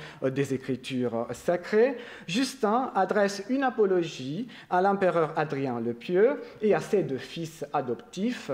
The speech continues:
Marc Aurè-, Marc Aurèle et Lucius Verus, vers cent cinquante-trois de notre ère. L'enjeu de l'ouvrage est de persuader les amants du vrai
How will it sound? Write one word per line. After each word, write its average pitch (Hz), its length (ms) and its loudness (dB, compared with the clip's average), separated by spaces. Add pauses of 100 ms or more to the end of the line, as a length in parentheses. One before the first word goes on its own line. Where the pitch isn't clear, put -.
Marc 175 340 -2
Aurè-, 127 380 -2
Marc 190 300 -2
Aurèle 151 540 2 (200)
et 220 120 4
Lucius 156 520 -4
Verus, 143 500 0
vers 175 380 0
cent 190 400 -4
cinquante-trois 160 1000 0 (100)
de 196 100 4
notre 151 280 0
ère. 110 360 -8 (1040)
L'enjeu 214 380 4
de 147 100 0
l'ouvrage 185 760 2
est 196 120 4
de - 80 0
persuader 220 840 4
les 156 260 2
amants 151 300 2
du 139 220 -2
vrai 143 460 2